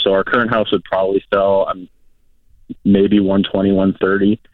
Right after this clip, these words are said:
um, after we finish a couple of the projects I haven't finished yet.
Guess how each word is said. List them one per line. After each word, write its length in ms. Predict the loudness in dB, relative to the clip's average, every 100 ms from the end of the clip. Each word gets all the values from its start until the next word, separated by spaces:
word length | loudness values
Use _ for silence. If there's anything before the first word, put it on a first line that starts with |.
| _ _ _ _ _ _ -6
um, 560 | -2 -2 -2 -4 -6 -8 -8
after 260 | -6 0
we 100 | 0 0
finish 220 | -4 -4
a 60 | -4
couple 320 | -6 -2 -2
of 80 | -2
the 60 | -4
projects 400 | -2 -2 -2 -2
I 60 | -2
haven't 200 | -4 -2
finished 260 | -4 -2 0
yet. 200 | 0